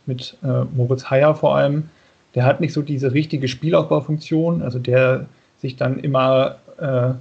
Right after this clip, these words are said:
zurückfallen lässt und dann, ähm, ankurbeln soll, sondern die Innenverteidiger dürfen sich ein bisschen mehr trauen und können, glaub ich, auch ein bisschen mehr mit dem Ball. Die probieren dann halt leichte Dribblings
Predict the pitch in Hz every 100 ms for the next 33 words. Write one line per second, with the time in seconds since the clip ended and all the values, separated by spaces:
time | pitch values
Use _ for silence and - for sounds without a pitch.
0 | - _ _ _ _ _ - 147 156 151
1 | 143 139 143 - 139 131 127 131 131 131
2 | 135 131 127 127 135 - 135 151 160 165
3 | 156 139 139 147 156 156 _ _ _ 135
4 | 131 131 - 175 160 147 139 143 143 135
5 | 135 - 151 - 147 156 151 127 127 _
6 | - 135 139 151 147 135 131 - 127 135
7 | 135 131 127 - 156 131 127 127 127 127
8 | 127 127 135 123 127 127 123 131 127 120
9 | 127 127 123 131 135 127 127 127 _ _
10 | _ _ 127 127 127 123 123 160 170 175
11 | -